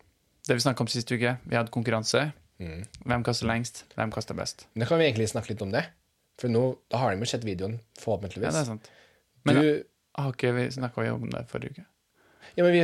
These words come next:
Speaker 2: snakket ikke hvem resultatet.
Speaker 1: Nei, det gjør vi ikke.
Speaker 2: Vi, du vant jo. Du
Speaker 1: Ja.
Speaker 2: kast-, du kastet lengst.
Speaker 1: Jeg kastet lengst. Det
Speaker 2: Det
Speaker 1: var
Speaker 2: var
Speaker 1: helt
Speaker 2: ganske,
Speaker 1: sjukt.
Speaker 2: det var ga-, det var ganske, å, ganske mye også. Eller sånn, vi visste jo ikke engang hvor du, du traff jo nettet.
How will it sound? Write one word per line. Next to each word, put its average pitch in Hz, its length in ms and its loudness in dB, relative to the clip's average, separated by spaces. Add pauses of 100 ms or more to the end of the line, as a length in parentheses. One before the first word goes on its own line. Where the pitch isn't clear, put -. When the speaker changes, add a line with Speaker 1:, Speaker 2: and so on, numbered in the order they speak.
Speaker 2:
snakket 139 300 2
ikke 160 160 2
hvem 143 80 2 (180)
resultatet. 139 400 2
Speaker 1:
Nei, 170 60 8
det 165 80 6
gjør 123 80 4
vi 110 80 0
ikke. 113 80 -2 (260)
Speaker 2:
Vi, 135 60 2 (420)
du - 80 4
vant 107 240 2
jo. 208 60 8 (340)
Du 147 80 0
Speaker 1:
Ja. 214 160 6
Speaker 2:
kast-, 156 240 0
du 160 80 4
kastet 143 240 2
lengst. 196 320 0
Speaker 1:
Jeg 175 80 2
kastet 190 240 4
lengst. 185 380 0 (500)
Det 147 80 4
Speaker 2:
Det - 0 -
Speaker 1:
var 156 80 10
Speaker 2:
var 165 80 10
Speaker 1:
helt 175 80 8
Speaker 2:
ganske, 190 160 8
Speaker 1:
sjukt. - 240 2
Speaker 2:
det 156 80 8
var - 160 8
ga-, - 160 6
det 160 80 8
var 180 160 8
ganske, 147 300 4 (500)
å, - 40 -2 (360)
ganske 147 240 4
mye 135 240 4
også. 202 160 6
Eller 156 160 6
sånn, 147 160 4
vi 147 80 2
visste 143 160 0
jo 120 80 0
ikke 120 80 0
engang 120 160 2
hvor 131 160 -6
du, 127 400 -2
du 147 80 2
traff 139 240 0
jo 120 80 4
nettet. - 460 -2